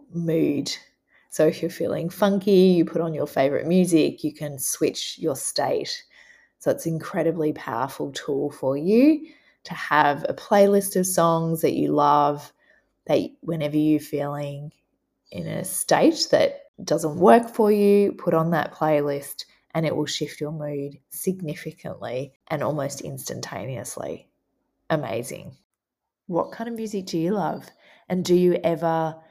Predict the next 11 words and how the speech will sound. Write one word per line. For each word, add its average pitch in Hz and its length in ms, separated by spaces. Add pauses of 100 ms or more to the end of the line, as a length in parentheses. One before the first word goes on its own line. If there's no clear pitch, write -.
(720)
limit 170 640
yourself 156 640
and 151 340 (380)
your 160 160
choices 156 640
and, 147 340
and 156 160
what 151 160
you 151 100
want 151 280
to 143 540